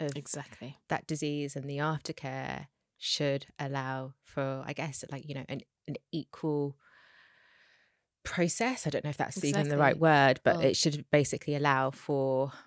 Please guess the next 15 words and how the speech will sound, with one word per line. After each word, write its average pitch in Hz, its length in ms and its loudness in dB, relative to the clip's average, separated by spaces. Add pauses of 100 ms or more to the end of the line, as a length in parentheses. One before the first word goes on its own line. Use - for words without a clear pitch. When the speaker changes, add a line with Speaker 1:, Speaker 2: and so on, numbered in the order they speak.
(460)
Speaker 1:
women 220 500 0
and, 147 300 -6
and 156 360 -4
men 175 540 0
to - 160 -4
experience 147 920 -2
that 143 180 -4
aftercare 143 640 -6
in, 143 200 -6
in 147 140 -4
the 143 100 -4
same 139 360 -6
way 139 260 -4
and 147 120 -4
not 143 160 -6